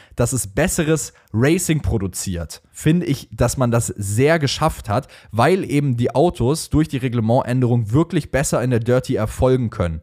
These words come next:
Und das für mir, für meinen Teil, finde ich, hat besser geklappt. Sicherlich ist Red Bull vorne weggefahren, aber wenn du dir mal das Mittelfeld anguckst, dann hat man wirklich einen Unterschied gesehen zwischen, sag ich mal, zwanzig vierzehn bis zwanzig einundzwanzig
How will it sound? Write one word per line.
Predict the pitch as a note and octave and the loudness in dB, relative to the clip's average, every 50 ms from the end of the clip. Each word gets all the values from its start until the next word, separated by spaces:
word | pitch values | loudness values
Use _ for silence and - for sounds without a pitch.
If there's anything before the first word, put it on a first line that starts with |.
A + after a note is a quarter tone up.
| _ _ | _ _
Und | - A2+ G2 - _ - - - | -6 -6 -6 -6 _ -20 -18 -8
das | - A#2 A2+ A2 - | -4 -2 -2 -2 -4
für | - - - B2 | -6 -2 0 2
mir, | A#2 A#2+ G#2 - - | 2 2 0 -2 -4
für | - A2 | -4 -2
meinen | F#2+ F2+ G#2+ C3+ D#3 | -2 0 0 0 0
Teil, | - E3+ C#3+ C3 | 0 0 -2 -2
finde | - D3+ C#3+ | -2 -2 -2
ich, | C3+ - | -2 -2
hat | B2+ A2+ - | -2 -2 0
besser | - A#2+ - A#2+ G#2 | 0 -2 0 0 0
geklappt. | G#2+ G2 - - G#2 F#2 - | 0 -2 -2 -4 -4 -4 -4
Sicherlich | A#2 B2+ - D3 A#2 A2+ A2 | -4 -2 0 0 0 0 -2
ist | G#2+ G#2 - A2 | -4 -4 -2 0
Red | A2+ G#2 - | 0 0 0
Bull | A#2 G#2+ | -2 -2
vorne | - - G2+ F#2+ F#2+ | -2 -2 -2 -2 -2
weggefahren, | F#2+ A#2+ - - - - G2+ F2+ F#2 | -2 -4 -4 -6 -6 -4 -4 -2 -2
aber | F#2 E2+ F2+ F2 | -2 -2 -2 -2
wenn | G2+ G#2 | 0 0
du | G#2+ G#2 | 0 0
dir | G2+ G#2 G2 | 0 0 0
mal | G2+ G2 | 0 0
das | F2+ F2 - | -2 -2 -2
Mittelfeld | - F3+ F#3 - F3 B2+ - G#2 G2+ F#2+ - | 0 -2 0 0 -2 -2 0 -2 -2 -2 -4
anguckst, | - F2+ F2+ F2+ - G2+ B2+ D#3 - - - - - - - - - - | -6 -8 -8 -6 -2 -2 -2 -2 -4 -10 -16 -18 -20 -20 -20 -16 -8 -4
dann | G#2+ G2+ F#2+ | -2 0 0
hat | C#3 D3 - | 0 0 2
man | F#3+ D3+ B2 | 0 0 2
wirklich | A#2 C#3+ D3+ - G3 D#3+ - | 2 2 2 2 0 0 0
einen | A#2+ | 0
Unterschied | - - D3+ - E3+ D#3+ - F3 D#3+ - | 0 0 0 0 0 0 -2 -4 -2 -2
gesehen | E3 C3+ A2 B2+ C#3+ D3 D3 | -2 0 2 2 2 2 0
zwischen, | - - D3 D#3 D3+ - F3 E3+ F3 - _ _ | -2 0 0 0 0 0 -2 -4 -4 -6 _ _
sag | - - A#2+ A#2 | -4 -2 0 0
ich | A#2 B2+ | 0 0
mal, | C3 B2 A#2+ - | 0 0 0 -2
zwanzig | - - A#2+ A#2+ A2+ B2 A2 - | -2 -2 -2 -2 0 -2 -2 -2
vierzehn | B2+ B2+ - C3 | -2 -4 -2 -2
bis | A2+ - - | -4 -4 -2
zwanzig | - A2+ A2 - A2 - | -2 -4 -4 -4 -6 -6
einundzwanzig | - G#2 G#2 G2 - - G#2 G#2+ A#2 C3 - E3+ F3 F3 | -4 -4 -4 -4 -4 -4 -2 -2 -2 -2 -2 -2 -4 -4